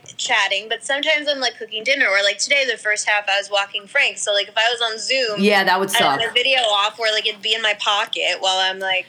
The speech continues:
Speaker 1: walking
Speaker 2: No, I was
Speaker 1: Frank.
Speaker 2: just, yeah, no. First of all, I like, I, I would much prefer to be on Instagram because it's just easier
Speaker 1: Right.
Speaker 2: for everybody.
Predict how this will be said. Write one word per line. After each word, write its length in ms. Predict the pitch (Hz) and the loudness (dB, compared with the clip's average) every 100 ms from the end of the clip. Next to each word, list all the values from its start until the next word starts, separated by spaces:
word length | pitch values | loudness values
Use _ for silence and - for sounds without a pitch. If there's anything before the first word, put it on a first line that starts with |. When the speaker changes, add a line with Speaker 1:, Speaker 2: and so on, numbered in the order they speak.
| - | -4
Speaker 1:
walking 160 | - 262 | 2 4
Speaker 2:
No, 140 | 254 | 6
I 160 | - 294 | 6 4
was 140 | 320 | 2
Speaker 1:
Frank. 140 | 294 254 | 0 0
Speaker 2:
just, 100 | 226 | 2
yeah, 300 | 214 180 156 | 4 4 2
no. 520 | 220 202 202 - - - - | 4 4 2 -2 -10 -20 -2
First 220 | 254 269 | 0 2
of 40 | 247 | 4
all, 40 | |
I 100 | 196 | 4
like, 300 | 185 190 - - | 2 0 0 2
I, 240 | 190 190 | 2 4
I 160 | 185 196 | 2 2
would 80 | 196 | 2
much 240 | 190 185 | 0 0
prefer 280 | 190 - 170 | -2 2 2
to 60 | |
be 140 | 156 160 | 2 2
on 120 | 147 | 2
Instagram 580 | 143 135 147 147 135 135 | 0 -4 -2 0 0 0
because 280 | 147 160 135 | 0 0 -2
it's 120 | 147 | -2
just 180 | 165 - | -4 -4
easier 640 | 165 147 135 110 90 143 - - - _ - | -4 -2 -2 -2 -2 -6 -14 -20 -20 _ -2
Speaker 1:
Right. 120 | 180 | 0
Speaker 2:
for 100 | 196 | 2
everybody. 720 | 180 185 180 151 131 131 156 | 2 2 0 0 2 2 -2